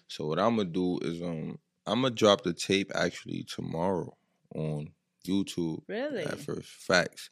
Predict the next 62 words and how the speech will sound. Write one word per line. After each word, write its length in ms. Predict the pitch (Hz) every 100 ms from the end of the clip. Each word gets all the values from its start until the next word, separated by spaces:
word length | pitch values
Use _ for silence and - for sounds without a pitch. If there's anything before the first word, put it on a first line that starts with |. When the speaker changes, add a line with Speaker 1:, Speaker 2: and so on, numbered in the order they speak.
| - -
Speaker 2:
Okay. 240 | 196 - 214
Speaker 1:
'Cause 100 | 90
I 140 | 95
actually 220 | 98 98
just, 240 | 92 92 -
you 80 | 117
know, 340 | 92 87 95 _ _ -
just 300 | 85 - -
had 280 | - 95 85
the, 100 | 73
um, 240 | 78 80 87
whole 200 | 87 82
YouTube 420 | 85 85 - 85
setup 320 | - - -
and 100 | - 50
all 100 | 50
that. 140 | -
So 120 | -
I 40 | -
feel 140 | -
like 80 | 90
that's 160 | 92 -
a 40 | 85
good 100 | 85
way 180 | 82 82
to 60 | 82
get 140 | 82 -
it 60 |
started. 460 | - - 82 82 - _ - - - - _ -
And 80 | 78
we 60 |
gonna 180 | 82 80 80
let 80 | 80
it 80 | 76
go 180 | 78
crazy 480 | 78 - - - -
on 160 | 78 80
there. 240 | 80 80 -
And, 200 | - -
Speaker 2:
Dope. 320 | - 160 147 - _ _ _ -
Speaker 1:
and 120 | - 76
then 140 | 78
once 200 | 82 92
we 80 | 90
get 240 | 85 82 -
everything, 440 | 85 85 - 87
you 80 | 107
know, 240 | 87 85 -
situated, 580 | - 104 90 85 85 80
which 160 | 92
shouldn't 320 | - 113 104 95
be 240 | 87 82
long, 380 | 80 78 78 80 -
'cause 120 | 82
I 60 | 85
already 180 | 87 82
got, 220 | 80 -
like, 260 | 80 -
people 300 | - 85 82
working 300 | 85 85 85
on 140 | 82 80
it. 120 | -